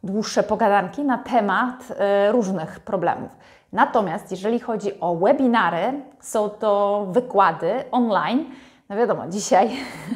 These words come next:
<laughs> dzisiaj jesteśmy mocno online, dzisiaj jest dużo materiałów w, w internecie. A dzisiaj nauka odbywa się online, za chwilę mi tutaj kot pewnie skradnie show, bo, bo widzi, że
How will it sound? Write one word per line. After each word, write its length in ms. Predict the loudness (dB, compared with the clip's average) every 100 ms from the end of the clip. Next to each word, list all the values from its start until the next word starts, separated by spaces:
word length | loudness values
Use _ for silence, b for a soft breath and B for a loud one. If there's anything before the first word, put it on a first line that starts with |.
| -2 -4
<laughs> 580 | -10 -18 -20 _ -16 -10
dzisiaj 220 | 0 2
jesteśmy 380 | 2 -4 -6 0
mocno 500 | 2 2 -2 -8 -6
online, 460 | -6 -4 -4 -6
dzisiaj 280 | -10 -8 -6
jest 280 | -6 -6 -4
dużo 280 | -2 -2 -2
materiałów 680 | -2 -4 -2 0 0 -2
w, 280 | -2 0 0
w 20 |
internecie. 720 | -4 -2 -2 -2 -4 -4 -2 -2 -2 B B B B
A 200 | -4 -2
dzisiaj 260 | -2 -4 -2
nauka 460 | 2 4 2 2
odbywa 320 | 0 0 -2 -2
się 160 | -4
online, 420 | -4 -2 -4 -4
za 120 | -8 -10
chwilę 260 | -6 -6
mi 100 | -6
tutaj 280 | -8 -8 -6
kot 240 | -2 -2
pewnie 340 | 0 -2 -2 -4
skradnie 460 | 0 0 2 -2
show, 320 | -6 -4 -2 -2
bo, 220 | -2 -4 B B B -6
bo 100 | -4
widzi, 300 | -2 -2 -2
że 260 | 0 0